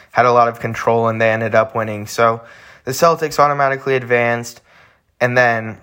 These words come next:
because of the Pacers winning the nine ten game and the Wizards losing the seven eight game, they matched up,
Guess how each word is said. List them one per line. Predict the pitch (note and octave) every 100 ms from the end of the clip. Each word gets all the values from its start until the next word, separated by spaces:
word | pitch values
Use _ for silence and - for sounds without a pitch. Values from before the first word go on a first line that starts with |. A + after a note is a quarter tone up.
| _ _ _ _ _ _ C#3+
because | C3+ C3+ C#3+ C3+
of | C#3 B2
the | A#2+
Pacers | C3+ B2+ B2 C3+ B2
winning | B2 A#2+ A#2+
the | A#2
nine | A#2 A#2 A#2+
ten | A#2 A#2 A#2
game | A#2+ A#2 A#2
and | A2
the | A2+
Wizards | A#2 A#2 A#2+ A#2+
losing | A#2+ A#2+ A#2+ A2
the |
seven | A2 - A#2 A#2
eight | A#2+ A#2+
game, | A#2+ A#2 A#2+
they | A2+
matched | A#2 A#2 A2+ -
up, | A#2+ A#2+ A#2+ -